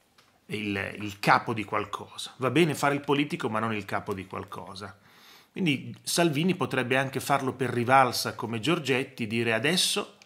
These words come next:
la Lega esce dal governo, lo decido io, non lo decide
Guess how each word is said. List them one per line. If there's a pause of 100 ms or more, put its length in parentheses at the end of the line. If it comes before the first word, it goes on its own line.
(340)
la
Lega
esce
dal
governo,
lo
decido
io,
non
lo
decide